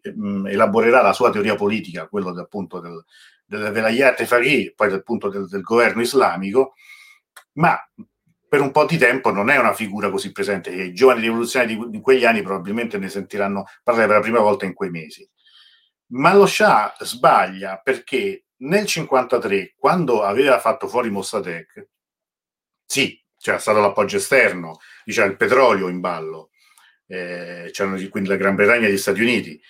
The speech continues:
ma è anche vero che lui aveva fatto fuori, diciamo, la sinistra, aveva fatto fuori Mossadegh, che era un liberale, il Fronte Nazionale, che era un partito liberale, potremmo dire, e i comunisti, appoggiandosi sul clero,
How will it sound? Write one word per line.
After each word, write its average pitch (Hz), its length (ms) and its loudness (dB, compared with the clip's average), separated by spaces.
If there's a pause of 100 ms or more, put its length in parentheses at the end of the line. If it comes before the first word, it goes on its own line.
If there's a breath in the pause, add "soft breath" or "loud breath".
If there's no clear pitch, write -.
(460 soft breath)
ma 131 180 2
è - 20 4
anche 175 260 2
vero 156 260 6
che 127 120 6
lui 117 560 0
aveva 117 400 2
fatto 117 340 0
fuori, 98 400 0
diciamo, 101 320 0
la 104 120 0
sinistra, 98 640 -8 (100)
aveva 104 260 -2
fatto 110 200 -4
fuori 135 220 4
Mossadegh, 117 580 2
che - 140 -8
era 101 320 2 (440 loud breath)
un 92 120 -12
liberale, 95 760 0 (420 loud breath)
il 98 120 -20
Fronte 104 280 -6
Nazionale, 104 600 0
che 98 120 -10
era 95 120 -6
un 110 240 -6
partito - 380 -6
liberale, 107 580 2
potremmo 92 320 -8
dire, 82 380 -16
e 151 120 -2
i 120 260 -2
comunisti, 123 800 0 (400 loud breath)
appoggiandosi 123 640 2
sul 87 180 -12
clero, 104 460 2